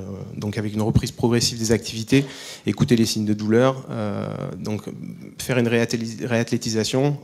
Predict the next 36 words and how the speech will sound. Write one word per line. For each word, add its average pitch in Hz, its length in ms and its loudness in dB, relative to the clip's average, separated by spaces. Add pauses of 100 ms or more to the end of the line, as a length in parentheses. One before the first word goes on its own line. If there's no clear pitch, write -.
euh, 101 120 -6
qui 104 140 -10
soit 110 160 -6
le 101 100 -2
plus 113 180 -2
encadrée 107 320 -2
possible, - 360 -2 (180)
hygiène 113 260 2
de 110 80 4
vie, 110 160 0
poids, 110 280 6
alimentation, 104 600 0 (640)
euh, 107 40 -4
de 95 60 -4
la 101 100 2
récupération, 98 680 0
des 107 160 -2
étirements, 101 480 -2
le, 95 160 0
le, 90 200 0
le 98 100 2
plus - 140 -2
souvent 107 180 0
possible. 104 340 2
On 107 100 2
a 95 60 0
parlé 98 220 0
de 98 60 -4
la 101 60 -4
balle 98 400 -4
de, 98 100 -4
de, - 140 -10
de 107 140 -8
tennis, 101 400 -6
euh, 92 180 -8
tout - 140 -18